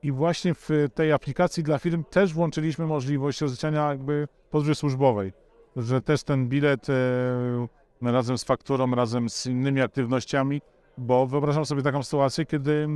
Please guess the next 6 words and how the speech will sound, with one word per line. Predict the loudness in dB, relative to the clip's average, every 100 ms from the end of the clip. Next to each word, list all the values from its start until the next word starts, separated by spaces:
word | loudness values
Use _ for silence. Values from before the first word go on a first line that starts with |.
| -2
właśnie | -2 -2 -2
u-, | -2 -4 _ _ -8
użytkownik | -4 -2 0 0 0 -4 _
podjeżdża | -4 0 2 2 0 2 2
na | 2
przykład | -2 -2 -2